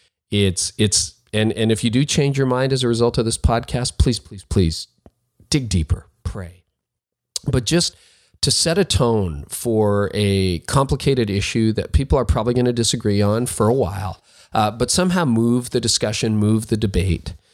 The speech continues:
toward a more godly, loving, truthful, honest, and even rational conversation. I just,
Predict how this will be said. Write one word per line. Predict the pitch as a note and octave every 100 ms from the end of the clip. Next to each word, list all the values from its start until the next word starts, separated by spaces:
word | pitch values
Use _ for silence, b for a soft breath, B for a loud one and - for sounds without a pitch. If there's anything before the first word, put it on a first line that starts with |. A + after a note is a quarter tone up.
| _ _ _ _ -
toward | - A2 G#2+ G#2 G2+ - _ _ _ _ _ _ _ _ _ -
a | G#2
more | F#2 F2+
godly, | F2 G#2+ A2 A#2 A2+ A2+ A2+ A#2 - _ _ -
loving, | F2+ F#2 G2 G#2+ G#2 G2+ G2+ B B B B B -
truthful, | - A#2 G#2+ - - G#2 G2 G2+ G#2+ _ _ _ _ _
honest, | F#2 F2+ F#2 F#2 - - - _
and | G2
even | G#2 F#2+
rational | F2+ E2 E2 - E2 D#2+
conversation. | - D2 D2 - A1 A#1+ - B1
I | G#2
just, | A2 G#2